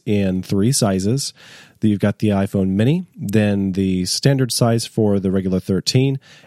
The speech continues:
and the thirteen Pro, and then a thirteen Pro Max. I thought it would have been interesting. I think we brought this up ages ago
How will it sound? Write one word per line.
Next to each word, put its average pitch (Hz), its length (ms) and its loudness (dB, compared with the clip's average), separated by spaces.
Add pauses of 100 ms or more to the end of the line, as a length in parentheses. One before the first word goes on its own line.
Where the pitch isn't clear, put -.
and 107 160 0
the 92 60 -6
thirteen 98 380 0
Pro, 143 460 2
and 107 160 -4
then 101 120 0
a 98 60 0
thirteen 87 400 -2
Pro 76 180 -4
Max. 80 500 -2 (400)
I 110 60 2
thought 139 180 4
it 127 200 0
would 120 200 2
have 123 60 0
been 113 140 2
interesting. 110 600 0
I 95 40 -2
think 110 260 -4
we 104 140 2
brought 98 380 -2
this - 180 -4
up 95 280 0
ages 101 360 0
ago 90 460 -2